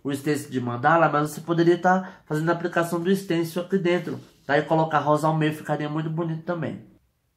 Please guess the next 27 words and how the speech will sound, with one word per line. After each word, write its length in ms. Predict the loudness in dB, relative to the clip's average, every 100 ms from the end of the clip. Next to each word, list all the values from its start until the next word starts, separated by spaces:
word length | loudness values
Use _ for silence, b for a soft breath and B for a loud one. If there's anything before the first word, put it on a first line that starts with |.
| _
Olha 240 | -4 -2 -2
só 200 | -6 -10
como 200 | -8 -10
ficou, 420 | -8 -12 -14 -18 _ _
tá, 160 | 2 4
gente? 280 | 4 -4 -10 B B _
Então, 360 | 6 6 2 -10
se 220 | -2 0
gostou, 380 | 6 4 6 4
não 100 | 6
esquece 420 | 4 4 4 6
daquele 340 | 4 4 6 4
joinha 280 | 8 8
que 80 | 8
é 60 | 4
muito 220 | 2 0
importante, 840 | 0 0 2 2 2 0 -6 -10 b b b _
comentar 600 | 4 6 4 6 10 10
no, 360 | 8 4 2 4
aqui 240 | 2 2
embaixo 460 | 4 8 10 8 4
o 40 |
que 60 | -2
você 240 | 0 2
achou 200 | 2 4
da 120 | 6
peça 500 | 6 8 6 6 -4